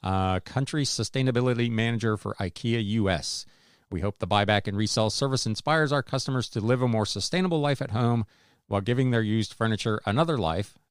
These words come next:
and a second home." While this is just a pilot program,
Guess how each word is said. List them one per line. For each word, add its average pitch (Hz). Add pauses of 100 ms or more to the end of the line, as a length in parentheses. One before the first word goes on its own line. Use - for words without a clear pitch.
(200)
and 80
a 123
second 170
home." 71 (1000)
While 104
this 107
is 113
just 113
a 113
pilot 135
program, 131